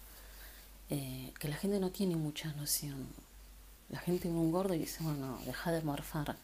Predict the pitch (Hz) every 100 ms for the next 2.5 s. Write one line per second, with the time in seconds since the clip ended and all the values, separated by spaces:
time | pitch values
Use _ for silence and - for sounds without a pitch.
0 | - 143 - 160 156 156 147 117 - -
1 | - - - - - - 175 190 - 170
2 | 147 - - -